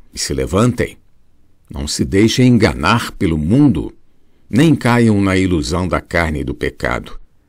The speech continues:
Os irmãos que estão há mais tempo, os veteranos, os dinossauros, devem abrir a boca para que saia fogo de novo.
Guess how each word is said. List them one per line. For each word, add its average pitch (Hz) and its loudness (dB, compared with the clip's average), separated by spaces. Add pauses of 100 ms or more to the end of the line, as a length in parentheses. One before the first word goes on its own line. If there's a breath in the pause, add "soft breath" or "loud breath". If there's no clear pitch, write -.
(400)
Os 65 -10
irmãos 87 -2
que - -6
estão - -4
há 73 -2
mais 71 -4
tempo, 98 0
os 78 -4
veteranos, 87 -2 (400 soft breath)
os 87 -4
dinossauros, 71 -2 (340 soft breath)
devem 92 2
abrir 80 2
a 76 0
boca 123 2
para 107 -4
que - -12
saia 90 0
fogo 78 -4
de 76 -4
novo. 110 -8